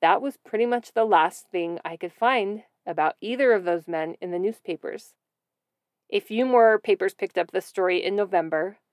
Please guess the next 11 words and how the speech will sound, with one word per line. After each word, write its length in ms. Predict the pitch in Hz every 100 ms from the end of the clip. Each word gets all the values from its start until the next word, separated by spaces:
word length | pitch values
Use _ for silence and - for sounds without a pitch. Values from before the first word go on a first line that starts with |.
| _ _ _ _ _ -
but 120 | 196
I 60 | 196
couldn't 340 | - 302 262
find 300 | 240 233 226
a 80 | -
conclusion. 720 | - 180 - 190 359 - - 202 _ _ _ _ _ _
I 160 | - 180
don't 180 | 196 226
know 140 | 226
if 100 | 214
Frank 380 | - 170 190 214